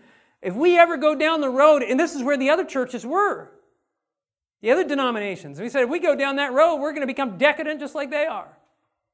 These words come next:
I mean, <laughs> I can show you quotes.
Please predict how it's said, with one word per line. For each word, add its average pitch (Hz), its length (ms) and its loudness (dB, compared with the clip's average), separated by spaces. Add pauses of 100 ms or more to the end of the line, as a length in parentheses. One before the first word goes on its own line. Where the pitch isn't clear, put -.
(960)
I 214 160 0
mean, 359 220 4
<laughs> - 0 -
I 285 120 4
can 320 200 -4
show 269 200 -2
you 285 140 -6
quotes. 269 580 -4